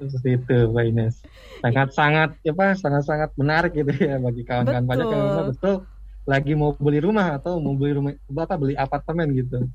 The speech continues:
Speaker 1: Jadi ini sangat harus dimanfaatkan seperti itu.
Speaker 2: Nah, ini mumpung ada P M K satu nol tiga yang berlaku sampai Desember dua ribu dua puluh satu. Jadi ketika Anda mengincar properti, sekarang lagi mau beli rumah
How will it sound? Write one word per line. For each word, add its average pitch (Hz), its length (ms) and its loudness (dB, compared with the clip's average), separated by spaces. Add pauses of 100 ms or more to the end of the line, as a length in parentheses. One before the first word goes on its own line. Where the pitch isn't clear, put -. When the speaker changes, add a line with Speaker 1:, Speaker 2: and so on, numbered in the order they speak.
Speaker 1:
Jadi 139 100 -2 (100)
ini 170 80 -2
sangat 143 240 -2 (560)
harus 190 240 2
dimanfaatkan 151 640 2
seperti 120 320 -4
itu. 110 80 -10 (320)
Speaker 2:
Nah, 208 480 0
ini 320 320 -8
mumpung 277 560 -2
ada 226 240 -2
P 208 160 -4
M 226 80 -2
K 233 160 -4
satu 226 240 -6
nol 220 240 -2
tiga 233 320 -4
yang 254 160 -2
berlaku 214 480 -4
sampai 254 560 -4
Desember 220 560 -4
dua 220 240 -2
ribu 190 160 -6
dua 185 160 -2
puluh 180 160 -6
satu. 214 480 -6
Jadi 190 240 -6
ketika 180 400 -4
Anda 185 240 -2
mengincar 262 480 -2
properti, 254 720 -6 (320)
sekarang 208 320 -4
lagi 202 160 -4
mau 202 160 -2
beli 196 240 -2
rumah 226 480 -2